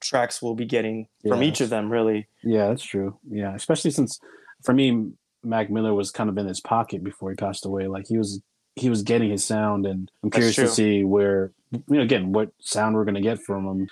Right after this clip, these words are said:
Speaker 2: I'm sure he's gonna do his thing on it. You know,
Speaker 1: Yeah.
Speaker 2: he's gonna, he's gonna switch it up and do whatever he can. But hopefully, yeah, hopefully it happens sooner than later, 'cause it's definitely something that I think will be, you know, great to hear.
Speaker 1: Yeah, and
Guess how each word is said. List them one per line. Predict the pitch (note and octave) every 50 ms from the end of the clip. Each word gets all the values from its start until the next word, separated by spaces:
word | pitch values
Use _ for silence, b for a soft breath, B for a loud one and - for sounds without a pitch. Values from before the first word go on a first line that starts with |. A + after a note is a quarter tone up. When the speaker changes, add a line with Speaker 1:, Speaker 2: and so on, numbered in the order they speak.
| B B
Speaker 2:
I'm | B A#2+
sure | - - F3 E3+
he's | D3+ C#3+
gonna | C#3 C3
do | A#2+ B2+ B2
his | A#2 G#2+ -
thing | B2 A#2+ C3 C#3
on | C#3 C#3+ C#3+
it. | D3+ D3+ D3 - _ _ _ _ _ _
You | - A#2 A2+
know, | A2 C3
Speaker 1:
Yeah. | B2 A#2 A2+ A2+ A2 G#2 - G#2+
Speaker 2:
he's | A2 G#2 G#2+
gonna, | A2+ G#2+ G#2+ G#2 G2+ G2 - - G#2
he's | G#2+ G#2
gonna | G#2+ G#2 G2+ G2
switch | - - - A#2+ G#2+ -
it | A2 A2
up | G#2+ G2+
and | G#2 G#2 G2+
do | A2
whatever | A2 A2 A2 G#2+ G#2 G#2+
he | G2+
can. | - - A2 A2 G#2+
But | G2+ G#2 G#2 F#2+ - B B B B B
hopefully, | B C#3 E3+ F3+ F3 E3 D#3 C#3+ B2+ - -
yeah, | B2+ B2+ A#2 A2
hopefully | B2 D3+ - F#3 E3
it | D#3+
happens | D#3 D#3 D#3 C#3+ C3+
sooner | - D#3+ D#3 D3
than | C#3 C3 B2+
later, | C#3 C3+ A2+ G#2 G2+ -
'cause | - G#2 F#2+
it's | G2+ -
definitely | - B2 A#2+ - - A2
something | G#2 - A#2 G#2 - G#2 G2 F#2+
that | G2 F#2+ F#2+ F#2 F#2
I | F#2+ -
think | - G2 G2 G2 - - _ _ _ _ _ _ _
will | G#2 G2+
be, | F#2+ G2+ G2 F#2+ F#2+ F#2 - _ _ _ _ -
you | - F#2+
know, | F2+ E2+ D2+ C#2+ - _ _
great | - A2 G2+ G2
to | - G2
hear. | G2+ G2 G2 G2 F#2+ - _ _ _ _ _
Speaker 1:
Yeah, | - B2+ C3 C#3 C3+ B2 A#2+
and | - B2 B2+ B2 B2 A#2+ B2 A#2 A#2